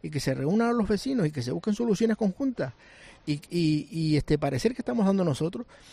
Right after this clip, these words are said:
que los perciban las autoridades del sufrimiento de la gente, que, que, que, que, que es un, que es un acoso los fines de semana, que no pueden vivir y no pueden acceder a, con un miedo y un temor a subir esa carretera. Arafo pierde dinero de guaguas de turismo.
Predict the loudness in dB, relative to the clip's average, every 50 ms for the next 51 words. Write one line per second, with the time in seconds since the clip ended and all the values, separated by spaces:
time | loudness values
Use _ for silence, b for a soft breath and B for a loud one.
0 | B B B B -4 -2 0 0 0 0 -2 -2 0 0 0 2 2 4 4 2
1 | 2 0 -2 -2 0 0 0 0 0 -2 -4 -4 -2 -2 -2 -2 0 -2 -4 -4
2 | -2 0 0 2 2 2 2 2 2 0 2 2 2 2 2 0 -2 -6 -6 -8
3 | -8 -8 -6 -4 -4 -4 -4 -4 -4 -2 -2 -2 -4 -8 -16 B B B B B
4 | B B B -6 -4 -4 -4 -6 -10 -8 -6 -4 -4 -4 -4 0 2 4 4 4
5 | 2 2 -2 -4 -2 0 2 4 4 4 2 0 -2 -4 -2 0 -2 -2 -2 -2
6 | -2 0 0 0 0 0 0 0 0 -2 -2 -2 -2 -2 0 0 0 2 2 0
7 | 0 -2 -2 -2 -4 -6 -8 -10 -8 -6 -2 -2 0 0 2 2 2 2 0 0
8 | -2 -2 -2 0 -2 -2 -4 -6 B B B B B B -2 0 2 2 4 4
9 | 4 4 4 4 4 2 2 2 2 0 0 0 0 0 -2 -4 -2 -4 -4 -4
10 | -4 -2 -2 -2 -2 -2 -2 -2 -2 -4 -4 -6 -6 -8 -10 -10 -12 -16 -20 B
11 | B B B B B -4 -2 -2 -2 -2 -4 -2 0 0 2 2 2 2 2 2
12 | 2 2 4 2 0 0 0 0 -2 -4 -4 -6 -6 -4 -2 -2 0 2 2 2
13 | 2 2 2 2 2 0 -2 0 2 2 2 2 0 -4